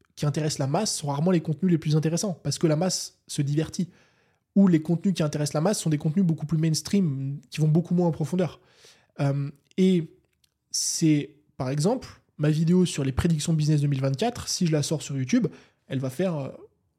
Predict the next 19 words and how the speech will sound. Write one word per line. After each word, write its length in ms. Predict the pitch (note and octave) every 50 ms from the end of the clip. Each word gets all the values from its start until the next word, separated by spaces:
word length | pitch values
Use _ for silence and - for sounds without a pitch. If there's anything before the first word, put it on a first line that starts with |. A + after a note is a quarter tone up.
| _ _ _ _ _ _ _ _ -
deux 240 | D#3 D3 C#3+ F3+ F3
cents 180 | - - F3+
fois 240 | D#3+ - - F3 E3
moins 300 | E3 D#3+ E3+ F3+ F#3+ F3+
de 80 | D#3+ D#3
vues 340 | D3+ D3 E3+ G#3 A#3 B3+ B3 - - _ _ _ _ _
qu'une 180 | - - E3+ E3
vidéo 440 | D3+ D#3+ D3 D#3+ E3 F3+ G#3 A3
comment 240 | G#3 - E3 D#3+ D#3+
passer 340 | D3+ - D3 - - F#3+ G3
de 120 | E3 D#3
zéro 300 | D3 C#3 D3+ D#3 E3 F#3
à 60 | D3+ C#3
cent 200 | - - E3 D#3+
abonnés 220 | D#3 D#3 D#3+ D#3+
sur 180 | D#3 - D#3+ D3+
Instagram. 440 | D3 - - F#3 G#3 G#3+ D#3+ D3+ D3 - _ _ _ _ - - - - - _ _ _ _ _ _ _ _ _ _ _
Alors 240 | - E3+ E3+ E3 -
que, 100 | - F#3+